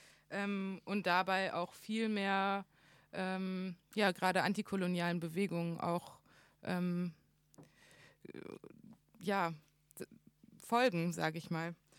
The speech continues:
Ähm, und am Ende des Buches ist auch noch ein Dokument der kurdischen Frauenbewegung, ähm, veröffentlicht, was,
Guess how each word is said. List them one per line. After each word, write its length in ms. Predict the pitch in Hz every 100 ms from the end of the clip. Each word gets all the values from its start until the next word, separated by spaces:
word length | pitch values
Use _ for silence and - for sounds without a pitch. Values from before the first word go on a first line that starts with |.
| - - - -
Ähm, 560 | 202 202 196 196 190 -
und 440 | 196 196 196 - 202
am 120 | 202
Ende 240 | 202 247
des 200 | 240 226
Buches 340 | - 269 262 -
ist 180 | 214
auch 200 | 160 202
noch 200 | 208 208
ein 540 | 220 214 208 208 208 185
Dokument 540 | 196 - 208 214 214
der 320 | 214 202 196
kurdischen 400 | - 233 208 226
Frauenbewegung, 880 | 214 208 226 220 175 202 190 190 196 -
ähm, 440 | 185 196 190 190
veröffentlicht, 600 | - 196 190 208 202 208 -
was, 320 | 190 -